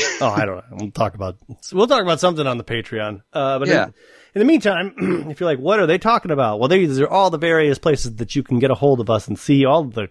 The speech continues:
Speaker 1: crazy, amazing creations that we've got. Uh, W W W dot X Men Podcast dot com, Facebook dot com forward slash Danger Room Podcast,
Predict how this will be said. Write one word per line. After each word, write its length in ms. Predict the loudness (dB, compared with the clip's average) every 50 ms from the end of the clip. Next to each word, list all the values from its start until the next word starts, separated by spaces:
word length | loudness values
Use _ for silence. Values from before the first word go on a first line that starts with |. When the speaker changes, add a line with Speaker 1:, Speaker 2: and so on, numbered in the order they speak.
| _ -18
Speaker 1:
crazy, 800 | -16 -10 -4 0 0 2 2 2 0 0 -2 -2 -4 -6 -8 _ _ _ -6
amazing 580 | -2 0 2 2 4 2 2 2 0 0 -2
creations 720 | -2 -4 -4 -4 -2 0 0 0 0 0 -2 -2 -4 -4
that 140 | -4 -6 -8
we've 200 | -8 -10 -10 -8
got. 320 | -6 -6 -6 -6 -8 -10 -14 -20 -20 -20 -20 -20 -20 -20 -20 _ _
Uh, 200 | -6 -4 -2 -2
W 220 | 0 0 0 2 2
W 200 | 2 2 2 2
W 200 | 0 2 2 2
dot 120 | 2 2 0
X 120 | 0 0
Men 140 | 0 0 2
Podcast 480 | 2 0 0 0 2 2 0 2 2
dot 220 | 0 0 0 0 0
com, 320 | 0 2 2 2 2 0
Facebook 480 | 0 0 0 0 0 -2 -4 -4 -2 0
dot 180 | 0 0 0 0
com 260 | -2 0 0 0 0
forward 300 | 0 0 0 0 0 0
slash 220 | 0 0 0 0 0
Danger 220 | -2 -2 -2 -2
Room 160 | -6 -6 -8
Podcast, 680 | -6 -2 0 0 0 0 0 0 2 2 2 0 -2 -6